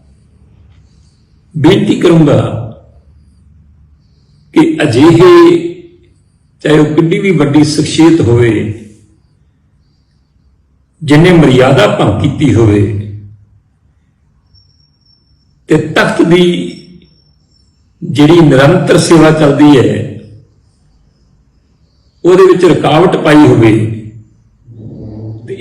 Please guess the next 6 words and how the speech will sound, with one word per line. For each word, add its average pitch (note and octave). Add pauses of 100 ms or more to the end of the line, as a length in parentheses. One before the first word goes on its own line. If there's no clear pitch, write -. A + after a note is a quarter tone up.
ਇੱਕ -
ਨਵੀਂ F#3 (760)
ਰਵਾਇਤ D#3
ਪੈਦਾ F3+ (100)
ਕੀਤੀ E3
ਹੋਵੇ, A2